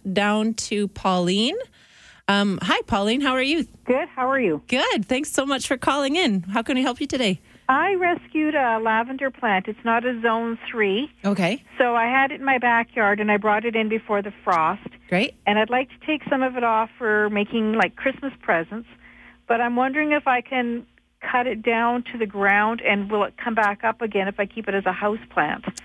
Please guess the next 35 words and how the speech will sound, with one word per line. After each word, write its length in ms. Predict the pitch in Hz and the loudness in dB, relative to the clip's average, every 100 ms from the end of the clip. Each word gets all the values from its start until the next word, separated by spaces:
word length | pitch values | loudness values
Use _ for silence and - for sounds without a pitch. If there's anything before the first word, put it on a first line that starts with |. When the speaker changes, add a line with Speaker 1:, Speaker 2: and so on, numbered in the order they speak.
| - | -4
Speaker 1:
Ah, 300 | 208 285 302 208 | 0 2 2 0
good 160 | 262 | -2
question. 500 | - 294 - - 190 | 0 -2 0 2 4
Speaker 2:
Or 40 | 190 | 2
will 220 | 185 190 | 2 2
I 300 | 185 180 190 _ _ _ _ 214 | 2 0 -4 _ _ _ _ -2
Speaker 1:
Or 80 | 208 | 0
Speaker 2:
lose 120 | 196 | 0
it 160 | 185 110 | -2 -4
if 140 | - - | -6 -2
I 120 | 160 | -2
cut, 240 | - 196 - | -2 -6 -6
if 140 | 180 | -6
I 80 | 160 | -4
cut 200 | - 180 | -2 -2
it 100 | - - | -4 -6
Speaker 1:
If 100 | 196 | -2
you 60 | |
cut 80 | 196 | 2
it 20 | 160 | 2
to 20 | |
Speaker 2:
entirely? 180 | 160 220 | 2 0
Speaker 1:
the 60 | 220 | 0
ground. 360 | 220 214 175 160 | 0 0 -2 -2
Um, 340 | 214 226 226 214 - - | 0 2 2 0 -4 -4
wow, 320 | 190 233 240 | 0 0 0
that 320 | 190 190 - | 0 0 0
is 120 | 240 262 | -2 -2
a 60 | |
good 200 | 208 190 | -2 -4
question. 640 | - 285 - - 208 165 - | -4 -4 -4 -2 0 0 0
I 160 | 190 208 | 2 2
honestly 420 | 233 262 - 269 | 2 0 0 0
don't 340 | 202 190 180 | 2 0 2
know. 400 | 202 247 370 156 | 2 2 0 -2